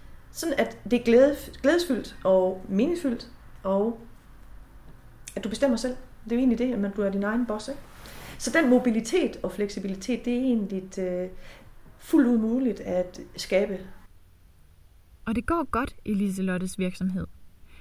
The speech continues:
Speaker 2: Det tyder på, at hun har ramt noget i tiden. Folk er ikke længere glade og tilfredse, bare de har et eller andet arbejde. De nye generationer på arbejdsmarkedet er blevet mere værdiorienterede og er klar til at sige fra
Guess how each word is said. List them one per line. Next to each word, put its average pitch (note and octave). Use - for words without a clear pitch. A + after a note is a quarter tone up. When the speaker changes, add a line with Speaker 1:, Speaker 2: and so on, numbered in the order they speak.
Speaker 2:
Det G#3+
tyder D#4
på, -
at -
hun G#3+
har G#3
ramt C4
noget A3
i G#3+
tiden. E3+
Folk D4+
er -
ikke D#4
længere C4+
glade A3
og C4+
tilfredse, A3+
bare G#3+
de G#3+
har G#3
et C#4
eller A3+
andet G3
arbejde. F3+
De C4
nye D4
generationer B3+
på -
arbejdsmarkedet F#3+
er G#3
blevet A#3+
mere B3
værdiorienterede G3+
og A#3+
er B3
klar C#4+
til B3+
at G3+
sige G#3+
fra C#4